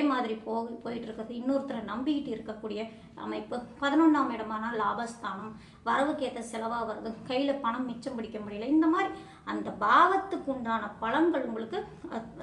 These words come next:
டக்குன்னு கிடைக்காம தாமதம் ஏற்படுத்தி சங்கடங்கள் கொடுத்து உங்களுக்கு கிட-, கொடுக்குற மாதிரி ஒரு சிலருக்கு அந்த பாவம் பாதிக்கப்பட்டு இருக்கும் பட்சத்துல,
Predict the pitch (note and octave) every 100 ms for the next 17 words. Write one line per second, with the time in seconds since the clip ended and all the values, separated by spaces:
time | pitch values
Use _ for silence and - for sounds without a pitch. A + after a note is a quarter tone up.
0 | - D#4+ - G#4+ F4 B3+ A3+ A#3 G#3+ D4+
1 | - B3+ B3 C4 A#3+ A#3+ B3 A#3+ - A3
2 | A3 F#4+ - - - - C4 C4+ C#4+ C4
3 | A#3+ A3 - F4 - A4 F4+ C#4 - -
4 | A3+ - - C4+ B3+ A3 A3 D4+ - C#4
5 | F#4 F#4 F4 C#4+ C#4+ G#4 G#4+ - - A#3+
6 | B3+ A3+ B3+ D#4 F4+ F4+ B3 B3 C#4+ A#3+
7 | G#3+ A3+ A3+ A#3+ A3 - C#4+